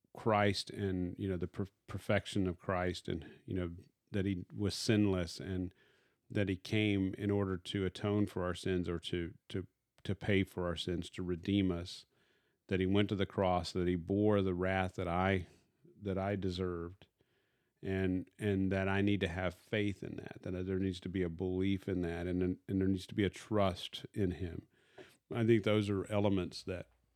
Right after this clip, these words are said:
of the gospel that we need to, that we need to get across in order for someone to come to s-, to a saving faith of,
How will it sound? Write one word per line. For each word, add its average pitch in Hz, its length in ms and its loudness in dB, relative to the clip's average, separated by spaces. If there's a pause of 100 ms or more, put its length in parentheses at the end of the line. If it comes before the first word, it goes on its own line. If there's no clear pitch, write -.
(240)
of 104 160 -2
the 92 80 0
gospel 92 500 0
that 87 180 -6
we 92 80 0
need 92 220 0
to, 85 120 -6 (680)
that 104 200 0
we 98 100 2
need 101 120 4
to 92 80 0
get 92 100 0
across 90 720 -4 (160)
in 95 100 0
order 95 320 2
for - 180 -10
someone 92 460 -2
to 92 60 -6
come 92 400 -4
to 95 80 -4
s-, - 280 -6
to 98 160 -4
a 87 60 -4
saving 92 440 -2
faith 92 440 -6
of, 85 160 -10